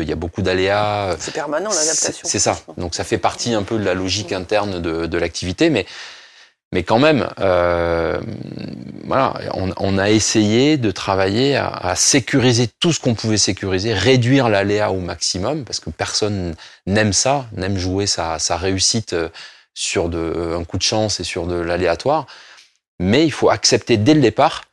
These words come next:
Speaker 1: qu'on ne pourra pas tout maîtriser. Et qu'il faudra, le jour J, être capable de prendre des décisions qui n'étaient pas prévues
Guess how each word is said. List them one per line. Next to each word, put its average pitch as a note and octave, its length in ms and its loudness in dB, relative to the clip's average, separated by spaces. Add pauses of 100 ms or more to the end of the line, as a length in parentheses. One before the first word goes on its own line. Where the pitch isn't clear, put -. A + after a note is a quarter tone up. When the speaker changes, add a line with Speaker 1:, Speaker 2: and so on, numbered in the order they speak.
(540)
Speaker 1:
qu'on G#2+ 300 2
ne G2 100 2
pourra F2 260 0
pas C#3 120 0
tout C#3 160 -2
maîtriser. G2 420 -2 (640)
Et - 20 -6
qu'il - 180 -2
faudra, C3 380 6
le A2+ 140 4
jour G2+ 240 2
J, A#2 240 0 (720)
être A2+ 160 2
capable A#2 580 4 (360)
de F#2 500 0
prendre C3 240 0
des A2 100 2
décisions G2+ 680 -2 (100)
qui - 140 -14
n'étaient F#2 220 -4
pas G#2 120 0
prévues G2+ 420 -4